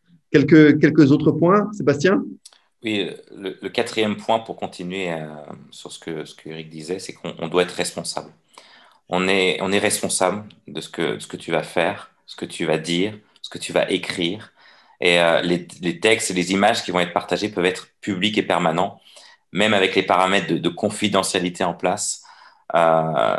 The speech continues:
Speaker 2: et si vous n'êtes pas sûr, moi, je vous conseille de ne pas le publier. Et, et surtout, tu es responsable du temps que tu y passes. Euh, le temps est tellement précieux, nous avons besoin, euh, on, on a tellement peu de temps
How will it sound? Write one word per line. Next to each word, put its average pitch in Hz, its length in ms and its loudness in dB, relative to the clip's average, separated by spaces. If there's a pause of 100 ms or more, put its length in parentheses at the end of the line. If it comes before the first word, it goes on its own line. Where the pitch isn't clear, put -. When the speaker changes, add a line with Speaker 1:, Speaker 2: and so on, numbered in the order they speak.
Speaker 2:
et 80 100 -2
si - 200 -4
vous 95 80 -2
n'êtes 95 240 0
pas 101 120 6
sûr, 113 480 0
moi, 95 200 0
je 90 100 -6
vous 90 120 -8
conseille 92 280 -4
de 85 80 -2
ne 82 120 -8
pas 101 160 0
le 101 80 -6
publier. 90 560 -2 (480)
Et, 92 380 2
et 87 60 0
surtout, 135 400 -2
tu 107 180 -2
es 104 60 4
responsable 113 560 -2
du 95 180 -8
temps 127 240 0
que 110 160 -16
tu - 160 -14
y 87 80 -8
passes. - 520 -8 (500)
Euh, 55 340 -6
le 101 240 0
temps 135 120 6
est 113 100 0
tellement 110 280 4
précieux, 110 540 -2
nous 95 160 -6
avons 95 160 0
besoin, 95 640 0 (440)
euh, - 320 -2 (220)
on, - 340 -10
on 107 120 -4
a 104 60 2
tellement 127 280 2
peu 107 200 0
de 98 120 4
temps 113 360 -2